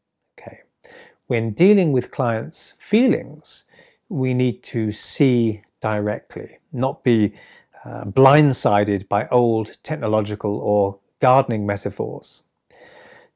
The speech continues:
Rough approximations can lead to dangerously rigid assumptions as to how to help other people. So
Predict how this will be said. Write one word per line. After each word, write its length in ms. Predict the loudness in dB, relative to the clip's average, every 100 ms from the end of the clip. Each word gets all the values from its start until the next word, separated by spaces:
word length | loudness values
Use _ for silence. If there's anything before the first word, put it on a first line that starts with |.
| _ -8
Rough 480 | 0 4 4 2 -8
approximations 1000 | -8 -2 -2 -2 0 0 0 -6 -10 -10
can 180 | -8 -4
lead 240 | 0 0 -2 -8
to 380 | -8 -4 -4 -6 -10 -4
dangerously 920 | 0 0 0 -4 -6 -4 -2 -2 -4 _
rigid 480 | -6 -6 -4 -6 -8 -14
assumptions 800 | -4 -4 -4 -10 -12 -14 -20 -20 _ _ _ _ -10
as 200 | -8 -6
to 100 | -6
how 320 | -4 -4 -6
to 180 | -8 -8
help 300 | -6 -6 -10 _ -12
other 200 | -10 -8
people. 540 | -8 -10 -10 -14 -16 _
So 280 | _ -14 -14